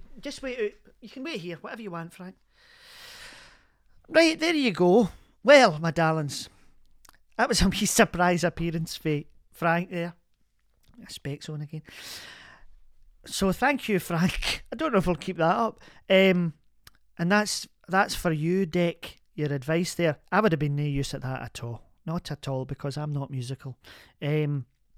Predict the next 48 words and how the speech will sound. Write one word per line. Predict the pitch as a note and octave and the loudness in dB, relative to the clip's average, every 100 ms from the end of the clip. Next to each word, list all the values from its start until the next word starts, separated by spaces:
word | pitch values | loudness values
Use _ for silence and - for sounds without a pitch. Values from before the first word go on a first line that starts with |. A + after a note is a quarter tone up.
| - - _ _ - - | -20 -20 _ _ -20 -8
so | - C4+ | 4 4
a | |
quick | C4 D#4 C4+ | 6 2 4
reminder, | G3+ F#3 F3+ D3 - - _ | 2 2 2 -2 -6 -20 _
if | D#3+ - | -6 0
you | G3 | 4
want | D#4 D4 | 4 2
to | |
phone | - G#3 G3 | -2 0 0
in | F3 E3+ - | 0 -4 -6
and | D3+ | -2
get | E3 E3+ | 0 0
your | D#3 | -2
advice, | C3+ C#3+ C#3+ - - _ _ _ _ - | -2 -2 -4 -4 -10 _ _ _ _ -8
you | C#3+ | -2
do | F3 | 2
it | F#3 | 2
like | D3+ C#3+ | 0 -4
this. | C3+ - - - _ - | -4 -6 -10 -16 _ 2
Oh | |
one | A#3+ G#3 F#3+ | 6 6 4
four | F#3 F3+ | 0 2
one, | E3 D3+ A#2+ - | 2 -2 -4 -6
two | C4 B3 | 0 2
eight | G3 - | 2 2
oh, | E3 D#3+ C3+ - | 2 2 0 -6
five | - F#3+ G3+ | -2 2 2
one | E3 E3 E3+ | 2 0 -2
four | - D#3+ D#3 | -4 2 4
one. | C#3+ C3+ A2+ - _ | 4 0 -6 -12 _
That's | - C#3 | -8 -8
two | - A#3+ | -4 0
eight | A#3 G3+ E3+ | 2 2 0
oh, | D#3+ - | -2 -2
five | _ F3+ F#3 D#3 | _ -2 -2 -2
one | D3 D3+ D3+ | -4 -4 -4
four | - - C#3+ C#3+ - | -10 -6 -4 -4 -4
one. | C3 B2+ A#2 - - - _ - | -8 -6 -10 -16 -20 -20 _ -12
And | C3 | -8
we're | |
gonna | B2+ D3 | -4 -4
be | C3+ | -4
back | B2+ D3 D#3 - - _ | -2 -4 -6 -12 -20 _
with | C3+ | -4
more | D3 E3 | 0 0
of | |
your | D3 C3+ | 0 -4
questions, | - D3+ D#3 - D#3 - | -4 -2 -2 -2 -6 -8